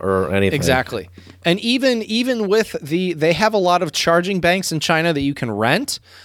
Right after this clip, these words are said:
Speaker 2: but a lot of those, your phone needs to have power in order for you to log in and do all that stuff to
Speaker 1: Mm-hmm.
Speaker 2: unlock it.
Speaker 1: Mm-hmm.
Speaker 2: So once again, you still need that. Uh, in the U S, I keep twenty bucks in my wallet, um, at all times, just because you never know.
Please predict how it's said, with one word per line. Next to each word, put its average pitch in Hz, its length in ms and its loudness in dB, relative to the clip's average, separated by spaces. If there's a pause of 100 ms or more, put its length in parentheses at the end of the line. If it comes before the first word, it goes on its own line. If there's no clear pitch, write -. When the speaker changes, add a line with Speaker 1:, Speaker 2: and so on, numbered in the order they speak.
(140)
Speaker 2:
but 185 180 2
a 175 80 -2
lot 196 220 0
of 220 80 0
those, 196 300 0
your 147 160 0
phone 190 300 -4
needs 180 240 -2
to 170 60 0
have 139 220 -2
power 233 420 0
in 143 200 -2
order 165 180 0
for 175 140 -4
you 160 60 0
to 147 80 2
log 160 420 0
in 180 240 0
and 139 160 -4
do 214 120 -2
all 180 140 0
that 135 160 -2
stuff 110 240 4
to 101 100 2
Speaker 1:
Mm-hmm. 101 120 0
Speaker 2:
unlock 139 400 -2
it. - 140 -6
Speaker 1:
Mm-hmm. 90 300 -2
Speaker 2:
So 202 140 4
once 233 220 2
again, 185 340 0
you 139 160 -2
still 202 260 0
need 160 200 -2
that. 101 240 -2 (340)
Uh, 131 140 0
in 208 80 -2
the 226 80 0
U 233 200 2
S, 254 220 0
I 175 100 0
keep 214 220 -2
twenty 185 320 0
bucks 180 300 0
in 190 40 -2
my 170 140 4
wallet, 165 460 2 (160)
um, 139 260 0
at 143 140 2
all 147 140 2
times, 180 520 -2 (280)
just - 240 -2
because 139 320 -2
you 143 60 0
never 147 220 0
know. 185 300 0